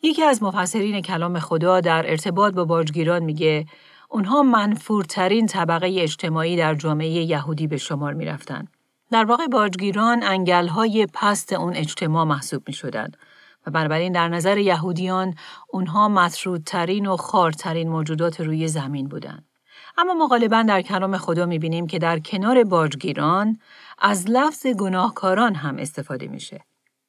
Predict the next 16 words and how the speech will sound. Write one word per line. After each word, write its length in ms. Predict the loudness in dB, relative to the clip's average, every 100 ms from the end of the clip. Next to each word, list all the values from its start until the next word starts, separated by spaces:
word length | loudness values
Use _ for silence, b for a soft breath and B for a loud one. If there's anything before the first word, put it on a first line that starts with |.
| _
اما 140 | -4 0
حالا 180 | 0 2
ببینیم 380 | 2 4 2
که 120 | 0 -2
این 180 | 0
لفظ 320 | 2 2 0 -4
گناهکاران 920 | -2 0 0 0 -2 0 2 2 0
که 200 | -6 -8
عیسی 340 | -6 -6 -4
با 120 | -2 0
اونها 400 | 0 0 2 2
هم 240 | 0 -4
نشست 460 | -4 -4 -4 -4 -2
و 40 |
برخاست 480 | 0 0 -2 -6 -6
می‌کرد، 480 | -8 -2 0 0